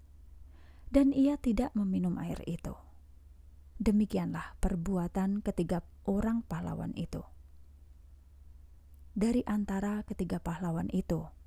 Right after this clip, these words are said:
yang terkemuka ialah Abisai, adik Yoab, putra Zeruya. Pada suatu saat ia bertempur seorang diri melawan tiga ratus orang dan berhasil menewaskan semuanya.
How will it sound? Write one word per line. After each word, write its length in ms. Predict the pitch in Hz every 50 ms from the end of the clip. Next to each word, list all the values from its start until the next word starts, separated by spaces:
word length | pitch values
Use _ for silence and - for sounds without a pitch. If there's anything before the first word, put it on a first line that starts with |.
| - - - - - - - - -
yang 240 | 214 196 190 190 185
terkemuka 720 | - 185 185 - - 170 170 175 170 - - 202 208 233
ialah 480 | - 190 175 170 170 170 170 - - -
Abisai, 640 | - 185 170 175 170 - - - - - 175 165 - - - - - - - - -
adik 320 | 180 185 170 196 - -
Yoab, 320 | 180 170 - - 151 147 - - - - - - - - - -
putra 320 | - 190 - - 175 165 160
Zeruya. 680 | - 175 170 160 175 175 170 156 160 - - - - - - - - - - - - - - - - - - - - - -
Pada 320 | - 233 233 202 233 233 -
suatu 320 | - 208 190 - 208 196
saat 400 | - - 175 165 - - 170 - - - -
ia 160 | 185 185 175
bertempur 880 | 170 175 - 190 196 - - 175 175 175 175 - - 196 202 208 214 220 - -
seorang 480 | - - - 170 170 165 165 175 170
diri 240 | 196 185 190 208 220
melawan 560 | 214 202 180 170 170 165 165 165 170 170 -
tiga 320 | - 196 175 175 214 190 185
ratus 320 | 185 180 - 185 180 - - -
orang 320 | 196 196 196 160 147 160 - - - - - - - -
dan 240 | - 269 269 262 247
berhasil 480 | 226 233 214 196 220 220 - - 254
menewaskan 800 | 262 254 233 208 185 180 165 170 165 170 180 - - 175 165 160
semuanya. 560 | - 175 165 160 165 156 139 - - - 170